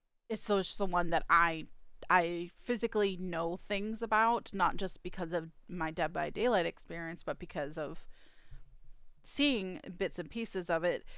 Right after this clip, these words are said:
You, like, in this, like, weird town where nobody but these things are. Are you, like, in an alternate reality or,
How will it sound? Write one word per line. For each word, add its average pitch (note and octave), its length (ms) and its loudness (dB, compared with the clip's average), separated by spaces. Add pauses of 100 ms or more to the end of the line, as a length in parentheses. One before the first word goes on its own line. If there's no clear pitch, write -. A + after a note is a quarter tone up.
(340)
You, A#3 160 2
like, A#3 320 8 (140)
in C#4 200 6
this, D4 260 4
like, G#3 220 4
weird G#3+ 580 2 (840)
town G#3 500 6
where F#3 300 2
nobody A#3 560 6
but G#3 280 2
these F3 220 -6 (280)
things F#3+ 420 0
are. D2+ 500 -2 (360)
Are G3 120 8
you, A#3 220 0
like, B3+ 200 4
in G3+ 220 0
an F#3+ 120 -2 (100)
alternate F#3 520 -2 (100)
reality D#4 960 2 (100)
or, F#3+ 800 6